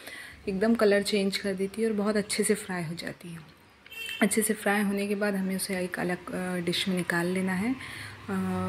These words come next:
और उसके बाद मैंने, अ, अ, अनियन और टमाटो को पीस लिया था, बारीक पीस लिया था, कच्चे, हाँ, बिना पकाए, ऐसे ही कच्चे मैंने पीस लिया था। और वही ऑयल, जो बचा हुआ ऑयल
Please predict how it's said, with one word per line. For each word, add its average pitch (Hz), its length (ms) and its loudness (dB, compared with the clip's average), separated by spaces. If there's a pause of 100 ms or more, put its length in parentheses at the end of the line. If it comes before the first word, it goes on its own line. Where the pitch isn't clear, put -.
(160)
और 170 180 0
उसके 196 260 0
बाद 214 200 2
मैंने, 214 520 2
अ, 185 220 -2 (400)
अ, 185 240 0
अनियन 190 380 6
और 226 140 4
टमाटो 185 460 2
को 240 120 0
पीस 240 360 0
लिया 156 180 -2
था, 160 180 -8
बारीक 190 280 4
पीस 175 340 0
लिया 160 160 -4
था, 247 280 -6 (220)
कच्चे, - 340 2
हाँ, 247 240 2
बिना 196 200 4
पकाए, 165 360 -4 (560)
ऐसे 196 260 0
ही - 0 -
कच्चे 202 320 0
मैंने 196 200 2
पीस 196 340 -2
लिया 190 180 0
था। 240 300 -2
और 214 120 -2
वही 196 260 4
ऑयल, 180 280 2
जो 180 140 -2
बचा 175 280 -2
हुआ 196 200 2
ऑयल 175 260 0